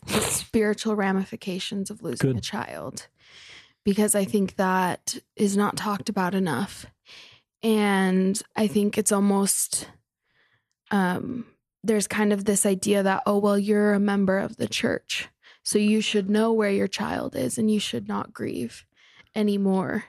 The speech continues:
Speaker 2: Wow.
Speaker 1: You should, that should bring you enough peace and comfort. And that's not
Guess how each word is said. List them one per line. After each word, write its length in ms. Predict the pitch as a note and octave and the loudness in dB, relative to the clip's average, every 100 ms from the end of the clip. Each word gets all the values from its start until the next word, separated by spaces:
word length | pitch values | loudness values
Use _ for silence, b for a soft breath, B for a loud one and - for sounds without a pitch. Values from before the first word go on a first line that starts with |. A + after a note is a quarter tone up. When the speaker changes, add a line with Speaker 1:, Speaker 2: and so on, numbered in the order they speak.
| - | -4
Speaker 2:
Wow. 460 | G2 G2 A2 G#2+ F2+ | 0 4 4 4 2
Speaker 1:
You 140 | G#2 | 2
should, 320 | - G#2 G2 | 2 0 0
that 220 | - F3+ - | -2 -2 0
should 200 | A3+ G#3 | -2 0
bring 220 | A3 G#3 | 2 4
you 160 | G3 | 2
enough 340 | G3+ G#3 G3 - | 0 -4 -6 -10
peace 560 | - A#3+ G#3 F#3+ - - | -4 -2 -2 -2 -4 -2
and 200 | G#3+ G#3 | -2 -2
comfort. 640 | - - - - - - - _ - B B _ _ _ _ _ _ _ _ _ _ _ _ | -4 -6 -8 -6 -6 -10 -20 _ -16 B B _ _ _ _ _ _ _ _ _ _ _ _
And 260 | C4 A#3 A#3+ | 2 4 4
that's 320 | A#3+ B3 - | 4 0 2
not 260 | C4+ B3 | 2 2